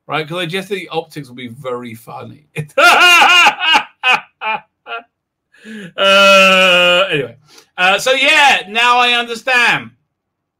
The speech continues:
B B C can't sell, uh, Doctor Who to H B O Max 'cause it's all, <laughs> now it's already being made by H B O Max, who own it. It's made by Sony. Oh man,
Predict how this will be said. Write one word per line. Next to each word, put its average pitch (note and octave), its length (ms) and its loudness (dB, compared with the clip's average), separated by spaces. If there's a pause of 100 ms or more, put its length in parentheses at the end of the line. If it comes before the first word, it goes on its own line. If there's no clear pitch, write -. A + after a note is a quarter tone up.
(560)
B G#3 180 -2
B A3 80 -8
C G3 240 -8
can't G#3 340 -4
sell, D3+ 600 -4 (500)
uh, D3+ 720 0 (120)
Doctor F3+ 420 -8
Who D#3 440 -4
to D#3+ 220 -6
H E3 180 -6
B E3+ 120 -8
O D3 60 -6
Max D#3 520 -6 (380)
'cause E3 240 -4
it's E3+ 240 -10
all, F#3 320 -10
<laughs> - 20 -20
now G3 340 0
it's A#3+ 300 -2
already A#3+ 300 2
being A#3 300 -4
made C4+ 260 -2
by A3 120 0
H F3+ 300 -4
B F#3 100 -6
O D#3 100 -2
Max, C#3+ 320 -6
who F3+ 220 -14
own G#3+ 300 -4
it. - 280 -18 (1040)
It's - 80 -20
made G#3 200 -2
by G#3 140 -2
Sony. G#3+ 600 -2
Oh G3 360 0
man, F3 500 -2